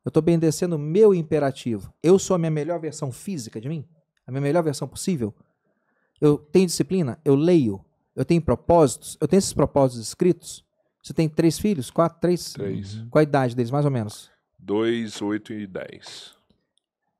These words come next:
Speaker 1: O de dez e o da, o de, de oito e de dez você consegue conversar.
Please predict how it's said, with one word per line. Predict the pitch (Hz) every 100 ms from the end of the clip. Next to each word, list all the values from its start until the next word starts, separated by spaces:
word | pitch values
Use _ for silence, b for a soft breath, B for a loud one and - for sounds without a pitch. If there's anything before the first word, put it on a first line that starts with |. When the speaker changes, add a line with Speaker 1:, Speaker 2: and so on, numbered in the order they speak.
| _ _ _ _ -
Speaker 1:
O | 170
de | 180
dez | 190 220
e |
o |
da, | 208
o | 185 175
de, | 180
de | 156 156 151 175
oito | 185 196
e |
de | 160
dez | 143 160 180
você | -
consegue | 180 175 165
conversar. | 156 147 - 113 107